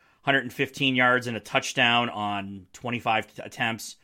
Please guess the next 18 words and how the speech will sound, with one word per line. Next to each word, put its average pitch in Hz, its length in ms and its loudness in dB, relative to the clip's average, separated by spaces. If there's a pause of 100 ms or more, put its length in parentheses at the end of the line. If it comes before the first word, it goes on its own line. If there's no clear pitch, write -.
(260)
Again, 147 320 10
most 175 380 10
of 165 60 -6
that 147 180 10
came 135 180 0
in 117 80 -2
the 110 60 -6
second 131 340 2
half. 101 200 -8
He 156 100 -4
was 110 200 -6
really, 180 360 4
really 139 200 0
good 117 140 0
in 104 60 -4
the 101 60 -8
second 98 300 -10
half. 85 300 -16